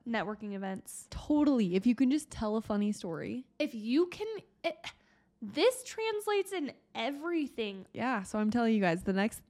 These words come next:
Speaker 2: time something embarrassing happens to you, instead of being like, "I need to block that out, that was so embarrassing," be like, "Hell yeah, I now have a really good story to tell,"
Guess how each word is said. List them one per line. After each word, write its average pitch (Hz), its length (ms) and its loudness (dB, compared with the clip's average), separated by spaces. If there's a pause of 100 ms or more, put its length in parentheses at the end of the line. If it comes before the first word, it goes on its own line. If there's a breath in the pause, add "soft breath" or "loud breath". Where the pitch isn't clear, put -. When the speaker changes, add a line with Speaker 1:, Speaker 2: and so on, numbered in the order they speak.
(120)
Speaker 2:
time 214 420 0
something 202 360 0
embarrassing 208 480 0
happens 220 380 -2
to - 120 -6
you, 185 340 2 (280 loud breath)
instead 202 380 0
of 202 140 0
being 202 160 0
like, 190 240 0 (100)
"I 196 120 0
need 196 160 0
to 190 80 -2
block 185 400 0
that 190 160 2
out, 185 160 4
that 185 80 4
was 185 120 2
so 196 180 -2
embarrassing," 185 500 2
be 185 120 4
like, 180 300 0 (400)
"Hell 202 480 2
yeah, 170 420 6
I 175 140 2
now 180 400 2
have 190 180 0
a 185 60 0
really 175 400 -2
good 175 180 -2
story 180 300 -2
to 196 80 -2
tell," 196 460 0